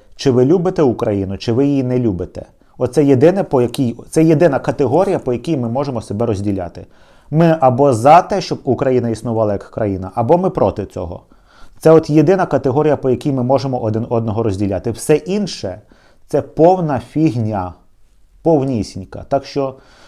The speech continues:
хто провокує, то нехай іде за руським кораблем. А російськомовним воїнам З С У я низько вклоняюся, бажаю всього найкращого і продовжую вам донатити на офіційні рахунки і неофіційні рахунки своїм знайомим. У мене також є дуже багато знайомих, і вони також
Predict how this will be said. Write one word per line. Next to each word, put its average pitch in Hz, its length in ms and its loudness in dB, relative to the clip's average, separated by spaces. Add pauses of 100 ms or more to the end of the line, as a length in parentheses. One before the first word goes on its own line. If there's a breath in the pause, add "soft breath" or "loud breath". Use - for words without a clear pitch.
(340 soft breath)
хто - 260 0
провокує, 170 640 2
то 143 140 -2
нехай 156 400 0
іде 139 180 2
за 131 120 0
руським 123 360 -4
кораблем. 92 560 -4 (220)
А 127 80 0
російськомовним 139 760 -2
воїнам 135 420 -2
З 117 80 -4
С 131 220 -2
У 165 60 0
я 131 80 2
низько 123 300 -4
вклоняюся, 143 720 -2
бажаю 113 360 0
всього 107 200 -6
найкращого 127 540 -4
і 107 40 -4
продовжую 120 500 -2
вам 107 200 -2
донатити 104 600 -6 (440 soft breath)
на 120 160 -4
офіційні 107 440 -6
рахунки 117 460 -6
і 101 60 -4
неофіційні 117 680 -6
рахунки 110 440 -8
своїм 107 260 -6
знайомим. 104 500 -8 (300 soft breath)
У 120 40 -8
мене 139 200 -2
також 101 360 -2
є 104 60 -2
дуже 104 260 0
багато 98 380 -2
знайомих, 127 460 -4
і 117 60 -6
вони 117 200 -4
також 131 360 -4